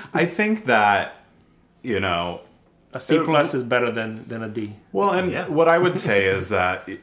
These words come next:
Speaker 2: <laughs> we came very cynical at the beginning about how, like, "Oh, they got us. There's gonna be, like, another season," like, all that sort of stuff. But, like, in the end, like, as long as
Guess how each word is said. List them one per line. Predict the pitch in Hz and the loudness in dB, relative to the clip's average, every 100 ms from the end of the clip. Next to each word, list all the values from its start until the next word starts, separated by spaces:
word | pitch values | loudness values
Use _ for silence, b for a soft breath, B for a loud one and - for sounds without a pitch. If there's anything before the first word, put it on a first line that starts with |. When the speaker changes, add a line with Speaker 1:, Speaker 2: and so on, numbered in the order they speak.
| 120 | -6
Speaker 2:
<laughs> | 120 - | -6 -8
we | 135 131 | -4 -4
came | 131 147 123 113 101 | 0 2 2 0 -4
very | 107 101 90 | 0 0 0
cynical | 92 90 85 87 | -2 -6 -8 -10
at | 85 | -10
the | |
beginning | 85 82 90 85 | -12 -12 -12 -10
about | 87 90 - | -8 -8 -10
how, | 95 98 90 | -12 -8 -6
like, | 90 101 | -4 2
"Oh, | 131 123 120 | 6 6 6
they | 104 98 | 4 0
got | 92 98 | 0 0
us. | 90 92 | 0 -2
There's | - 95 | -4 -4
gonna | 110 98 | -2 0
be, | 95 | 0
like, | 95 | 0
another | 98 90 87 90 | 0 -2 -2 -4
season," | 87 87 87 87 | -6 -8 -12 -10
like, | 87 87 | -10 -10
all | 90 | -10
that | 85 87 | -10 -10
sort | 98 87 | -12 -12
of | 85 | -10
stuff. | - 90 - | -8 -8 -6
But, | 107 | -4
like, | 107 107 B B B - - - | -2 -4 B B B -10 -10 -4
in | 196 170 | 0 2
the | 110 | 2
end, | 87 85 92 | 0 -4 -8
like, | 90 87 - - - | -10 -10 -14 -8 0
as | 123 117 117 | 0 0 0
long | 123 131 143 139 | 4 4 4 2
as | 104 87 82 85 - 104 104 | -2 -4 -4 -8 -10 -10 -10